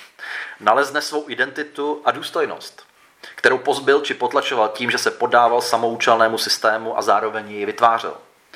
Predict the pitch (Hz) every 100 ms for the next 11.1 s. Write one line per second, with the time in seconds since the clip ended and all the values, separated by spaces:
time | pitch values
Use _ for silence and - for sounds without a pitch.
0 | - - 107 113 160 151 156 131 131 127
1 | 120 120 123 131 - 107 - 127 117 110
2 | 113 110 - 98 104 117 - - 110 117
3 | 113 117 107 110 107 107 - - _ -
4 | 104 110 104 - 101 98 95 - - 113
5 | - 113 113 87 - _ _ _ _ _
6 | - - - - - - 123 170 190 196
7 | 190 - 135 120 127 135 131 - - -
8 | 139 - 131 139 - 131 120 120 139 135
9 | 131 127 - 131 131 123 - 151 127 110
10 | 117 120 - 110 107 107 127 - 139 123